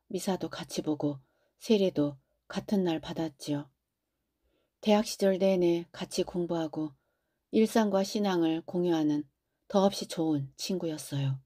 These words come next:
우리가 사귀는 걸 양가 부모님도 아셨고 두 집 모두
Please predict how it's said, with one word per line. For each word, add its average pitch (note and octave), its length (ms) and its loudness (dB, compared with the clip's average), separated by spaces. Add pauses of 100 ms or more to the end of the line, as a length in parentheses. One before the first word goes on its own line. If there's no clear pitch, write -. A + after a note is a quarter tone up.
(1400)
우리가 G#3 320 6
사귀는 G3 440 0
걸 D#3+ 260 -2 (640)
양가 F3+ 300 4
부모님도 D#3+ 640 0
아셨고 C#3+ 580 -6 (1080)
두 A3 180 4
집 G#3 160 2
모두 F3+ 540 0